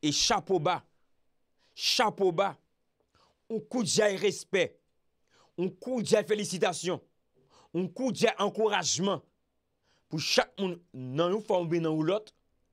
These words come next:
k ap bay mwayen pa yo nan kanal sa a. Ou tande sa m di an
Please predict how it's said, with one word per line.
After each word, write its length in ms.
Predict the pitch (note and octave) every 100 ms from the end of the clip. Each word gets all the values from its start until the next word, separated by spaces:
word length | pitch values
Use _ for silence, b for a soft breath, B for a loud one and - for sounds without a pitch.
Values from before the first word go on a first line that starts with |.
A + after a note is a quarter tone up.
| _ _ _
k 80 | F3+
ap 100 | D#3 A#2
bay 160 | E3+ D#3+
mwayen 360 | D#3 D3 D3 C#3+
pa 100 | C#3+
yo 80 | C3
nan 120 | B2+
kanal 280 | A2 F#2+ F2
sa 120 | - -
a. 40 | _ _ _ _ _ _ _ _ _ _ _ _ _ _ _ _
Ou 80 | B2+
tande 160 | G#3+ G#3+
sa 120 | F#3+
m 80 | E3
di 100 |
an 60 | G#3+